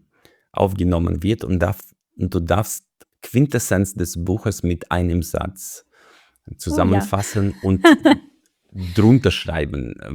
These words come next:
Speaker 1: Wie würde dieser Satz lauten?
Speaker 2: Mm, ich glaube, ich würde es so sagen, man sollte, wenn man gute Entsa-, Entscheidungen für die eigene Gesundheit treffen möchte,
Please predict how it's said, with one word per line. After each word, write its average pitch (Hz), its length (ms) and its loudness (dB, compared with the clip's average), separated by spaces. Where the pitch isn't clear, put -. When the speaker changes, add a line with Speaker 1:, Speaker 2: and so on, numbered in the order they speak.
Speaker 1:
Wie 98 160 0
würde 98 220 2
dieser 87 480 -2
Satz - 440 -6
lauten? - 600 -6
Speaker 2:
Mm, 254 560 8
ich 226 120 -10
glaube, 277 280 6
ich 285 120 -4
würde 262 200 4
es 247 120 0
so 247 180 2
sagen, 240 720 4
man 240 160 6
sollte, 277 720 4
wenn 233 180 4
man 226 200 8
gute 269 220 4
Entsa-, 226 380 2
Entscheidungen 247 680 6
für 233 140 2
die 226 140 0
eigene 233 320 6
Gesundheit 226 500 4
treffen 240 480 6
möchte, 220 520 2